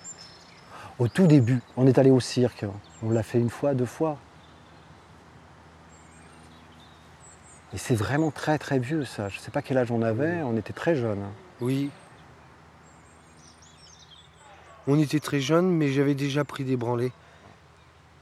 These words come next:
Speaker 2: Moi, j'avais un, une gêne dans les sentiments, parce qu'il faisait un geste,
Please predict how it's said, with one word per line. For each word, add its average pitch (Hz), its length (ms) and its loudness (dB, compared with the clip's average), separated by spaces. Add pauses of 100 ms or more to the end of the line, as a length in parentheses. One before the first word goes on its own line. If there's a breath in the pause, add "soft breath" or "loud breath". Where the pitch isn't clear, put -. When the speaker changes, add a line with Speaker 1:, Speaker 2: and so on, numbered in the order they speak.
(2000)
Speaker 2:
Moi, 151 200 8
j'avais 123 380 6
un, 110 360 0
une 120 160 -4
gêne 151 300 2
dans 123 100 4
les 120 100 0
sentiments, 117 480 -4 (440)
parce 143 180 0
qu'il 147 160 -6
faisait 139 260 -2
un 143 140 2
geste, 135 400 -4